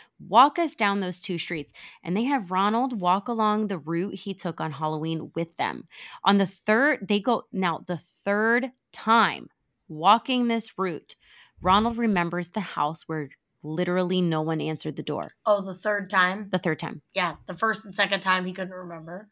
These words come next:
Speaker 1: He says, "Guys, their light was on. No one answered, so I hung back for a minute." He says,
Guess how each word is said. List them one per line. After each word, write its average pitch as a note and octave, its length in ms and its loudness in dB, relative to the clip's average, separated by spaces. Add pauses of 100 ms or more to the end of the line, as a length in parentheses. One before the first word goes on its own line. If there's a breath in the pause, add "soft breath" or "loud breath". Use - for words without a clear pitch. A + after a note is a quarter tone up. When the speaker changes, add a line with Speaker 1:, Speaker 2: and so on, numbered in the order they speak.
Speaker 1:
He - 120 -2
says, G#3+ 220 2
"Guys, F3+ 460 4
their F#3+ 240 0
light F#3 320 0
was G#3+ 240 -4
on. F#3 400 0
No F3+ 100 0
one G#3+ 260 0
answered, G3+ 420 -2
so F#3+ 100 -2
I F3 100 0
hung G#3+ 320 0
back A#3 320 -6
for B3+ 180 -4
a G#3 60 2
minute." E3 400 0
He A#3+ 100 -2
says, A#3 300 2